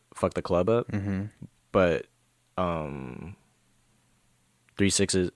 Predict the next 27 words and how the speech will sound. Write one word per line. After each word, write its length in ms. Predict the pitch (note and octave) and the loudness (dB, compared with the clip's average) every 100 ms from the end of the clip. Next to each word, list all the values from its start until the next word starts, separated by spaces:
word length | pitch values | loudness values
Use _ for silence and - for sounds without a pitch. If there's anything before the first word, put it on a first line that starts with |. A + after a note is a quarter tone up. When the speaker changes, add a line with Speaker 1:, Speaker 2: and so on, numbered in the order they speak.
| - | -2
Speaker 1:
Three 100 | G2 | 0
Six, 220 | G#2 - | 0 0
right? 180 | F2 - | -2 0
Speaker 2:
Mm-hmm. 260 | G#2+ G#2 G2 G2+ _ | -6 -4 -4 -6 _
Speaker 1:
Their 380 | - F2 F2 F2 | -6 4 4 6
original 320 | F2 F2 F2+ | 4 4 2
joint 260 | E2+ E2 D#2+ | 2 0 0
is 240 | D#2+ D#2+ - _ - | -2 -4 -12 _ 4
Tear 260 | G#2 G#2+ | 8 8
the 80 | F#2+ | 6
Club 240 | - E2 | 4 4
Up 160 | E2 D#2 | 4 0
back 200 | D2+ D2+ | -2 -4
in, 60 | D2 | -6
like, 160 | D2 | -6
ninety-seven 640 | D#2+ E2 C#2+ - E2+ E2 C#2+ | -4 -4 -6 -2 0 0 -6
or 60 | |
something. 380 | - C#2+ D2 D#2 | -8 -8 -6 -6
And 220 | F2+ F#2+ | -2 2
you 80 | B2+ | 2
could 120 | E3 | 2
definitely 320 | G2+ A#2 F#2 E2 | 6 6 6 -2
cl-, 80 | - | -8
hear, 280 | - G2 F#2+ | 2 6 6
like, 180 | C2 - | 4 -4
the 80 | - | -2
sample. 580 | - E2+ G2 G1+ G2+ | 0 0 0 -4 -6